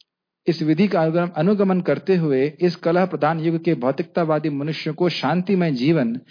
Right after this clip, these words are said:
तथा दिव्य अनुभूति की अवस्था प्रदान की जा सकती है। छोटा सा point, महाप्रभु भी अलग-अलग तरह से preaching करते थे। जब समान जनता इकट्ठा होती थी, तो संकीर्तन करते थे। ये नहीं सोचना था संकीर्तन हीन है, लेकिन उसके अलावा कुछ ग्रहण नहीं कर सकते।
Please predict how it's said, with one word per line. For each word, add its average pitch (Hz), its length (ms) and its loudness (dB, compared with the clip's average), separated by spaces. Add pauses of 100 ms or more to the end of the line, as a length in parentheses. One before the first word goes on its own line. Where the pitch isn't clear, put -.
(320)
तथा 156 140 -2
दिव्य 175 280 0
अनुभूति 151 380 -4
की 170 100 -2
अवस्था 147 300 -4
प्रदान 143 340 -4
की 156 160 -10
जा 139 80 -2
सकती 131 300 -6
है। 147 40 -2
छोटा 233 260 -2
सा 220 120 0
point, 139 360 -6 (400)
महाप्रभु 233 380 0
भी 254 80 0
अलग-अलग 214 500 0
तरह 202 120 -2
से 190 120 -2
preaching 160 320 -4
करते 127 240 -4
थे। 123 140 -6
जब 170 120 0
समान 170 380 0
जनता 196 280 -2
इकट्ठा 185 320 -2
होती 190 280 2
थी, 254 280 0 (260)
तो 151 80 -4
संकीर्तन 165 440 -2
करते 127 260 -6
थे। - 120 -20 (920)
ये 127 160 2
नहीं 180 100 2
सोचना 240 260 -2
था 262 80 0
संकीर्तन 220 460 0
हीन 202 360 2
है, 120 260 -4 (220)
लेकिन 214 220 -2
उसके 208 180 0
अलावा 240 200 4
कुछ 233 140 -4
ग्रहण 226 240 -2
नहीं 254 180 -4
कर 240 100 -4
सकते। 226 360 -14